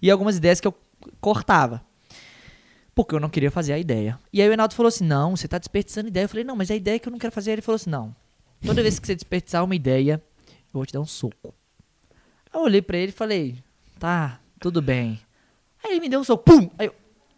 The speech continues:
"Que é isso?" Aí ele virou, "Você desperdiçou a ideia." Eu falei, "Mas tá, mas isso aqui já é passado, a gente fez esse,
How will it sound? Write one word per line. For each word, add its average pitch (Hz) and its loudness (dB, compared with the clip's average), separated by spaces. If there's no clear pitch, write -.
"Que - -6
é 453 4
isso?" - -8
Aí 269 4
ele 277 6
virou, 254 8
"Você 147 -4
desperdiçou 175 -4
a - -2
ideia." 170 -2
Eu - -20
falei, 180 -6
"Mas 165 -4
tá, 196 4
mas 143 -2
isso 147 -8
aqui 147 -6
já 156 0
é 156 -4
passado, 214 0
a 143 0
gente 147 -6
fez 170 -6
esse, 170 -8